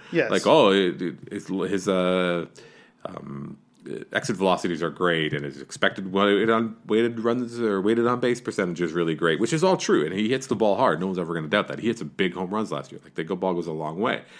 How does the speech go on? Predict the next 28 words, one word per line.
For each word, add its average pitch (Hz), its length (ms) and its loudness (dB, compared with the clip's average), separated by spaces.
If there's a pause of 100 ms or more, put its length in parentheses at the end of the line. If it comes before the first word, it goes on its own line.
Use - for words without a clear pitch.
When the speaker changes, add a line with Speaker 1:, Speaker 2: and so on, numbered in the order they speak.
Speaker 1:
Mm-hmm. 135 300 -6
Speaker 2:
But - 380 0 (1080)
you 110 380 0
said, 107 240 0
talked 107 180 -2
about 98 360 -2
guys 101 260 0
who 101 60 -4
maybe 95 240 2
turn 92 240 0
doubles 95 260 2
into 82 160 -4
singles. 78 540 -4 (500)
Speaker 1:
I 123 80 -4
did. 120 140 2 (120)
Speaker 2:
And, 87 460 4 (560)
and 101 160 -4
Speaker 1:
I - 20 -12
Speaker 2:
guys 95 300 0
who, 90 460 2 (180)
who 101 220 2
are 95 160 4
able 104 180 4
to - 80 -6
capitalize 92 420 2
on 82 120 0
mistakes, 120 420 -2
but - 340 -4